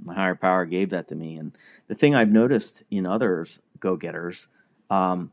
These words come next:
including myself, I guess, is that they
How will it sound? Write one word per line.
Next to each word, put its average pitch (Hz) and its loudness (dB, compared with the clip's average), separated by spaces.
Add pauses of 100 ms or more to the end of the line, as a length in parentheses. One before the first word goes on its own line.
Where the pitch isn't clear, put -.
including 131 4
myself, 87 -2
I 85 -4
guess, 80 -8 (560)
is 113 4
that - 0
they 117 2